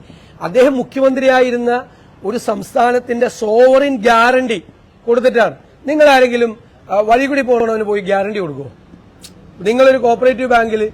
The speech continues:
ഒരാൾ ലോൺ എടുത്ത് നിങ്ങൾ പോയി ഗ്യാരണ്ടി കൊടുക്കുമോ? നിങ്ങളുടെ സ്ഥലം വെച്ചിട്ട് നിങ്ങൾ ഗ്യാരണ്ടി കൊടുക്കണം, വഴി കൂടി പോകണവന് ഗ്യാരണ്ടി കൊടുക്കുമോ നിങ്ങൾ? അപ്പം നിങ്ങൾ പരിശോധിച്ച് നിങ്ങളുടെ വല്ല സുഹൃത്തോ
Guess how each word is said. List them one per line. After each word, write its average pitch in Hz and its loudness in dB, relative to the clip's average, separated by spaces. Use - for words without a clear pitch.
ഒരാൾ 226 2
ലോൺ 208 -2
എടുത്ത് 151 -12
നിങ്ങൾ 247 2
പോയി 269 4
ഗ്യാരണ്ടി 226 4
കൊടുക്കുമോ? 170 -2
നിങ്ങളുടെ 226 -2
സ്ഥലം 247 0
വെച്ചിട്ട് 269 0
നിങ്ങൾ 269 2
ഗ്യാരണ്ടി 247 -2
കൊടുക്കണം, 220 -2
വഴി 247 2
കൂടി 285 0
പോകണവന് 269 2
ഗ്യാരണ്ടി 240 2
കൊടുക്കുമോ 180 -2
നിങ്ങൾ? 165 -6
അപ്പം 240 -2
നിങ്ങൾ 262 0
പരിശോധിച്ച് 247 -2
നിങ്ങളുടെ 240 0
വല്ല 233 0
സുഹൃത്തോ 214 -6